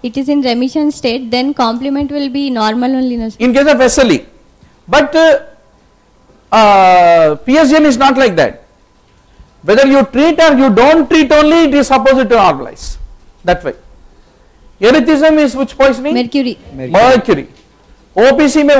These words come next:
Speaker 2: O P C कैसे का-, काम करेगा?
Speaker 1: B.
Speaker 3: Irre-,
Speaker 2: Simple
Speaker 3: irreversible.
Speaker 2: question.
Speaker 3: Irreversible.
Speaker 1: B.
Speaker 2: Huh?
Speaker 1: B.
Speaker 3: Irreversible,
Speaker 1: Irreversibly
Speaker 3: sir.
Speaker 2: Yeah, it
Speaker 1: inhibited.
Speaker 2: inhibits cholinesterase by phosphorylating.
Speaker 3: Sir,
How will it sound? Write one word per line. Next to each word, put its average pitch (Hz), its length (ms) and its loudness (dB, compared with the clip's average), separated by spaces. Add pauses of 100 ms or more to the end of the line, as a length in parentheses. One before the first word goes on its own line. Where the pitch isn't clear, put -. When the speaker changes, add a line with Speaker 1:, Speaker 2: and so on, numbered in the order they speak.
Speaker 2:
O 269 40 4
P 285 120 -2
C 277 160 -4
कैसे 254 360 0
का-, 240 280 -2
काम 247 220 0
करेगा? 262 460 0 (1080)
Speaker 1:
B. 262 340 0
Speaker 3:
Irre-, - 440 -4
Speaker 2:
Simple 247 200 2
Speaker 3:
irreversible. 269 140 2
Speaker 2:
question. 233 400 -2 (180)
Speaker 3:
Irreversible. 131 600 -6 (640)
Speaker 1:
B. 294 320 0 (1000)
Speaker 2:
Huh? 285 260 0 (680)
Speaker 1:
B. 269 420 -2 (1120)
Speaker 3:
Irreversible, 285 280 -2
Speaker 1:
Irreversibly 302 420 0
Speaker 3:
sir. 294 200 -2
Speaker 2:
Yeah, 277 160 0
it 214 160 -2
Speaker 1:
inhibited. 220 140 0
Speaker 2:
inhibits 269 600 -2
cholinesterase 262 680 -2
by 262 100 2
phosphorylating. 233 800 -4
Speaker 3:
Sir, 135 300 -6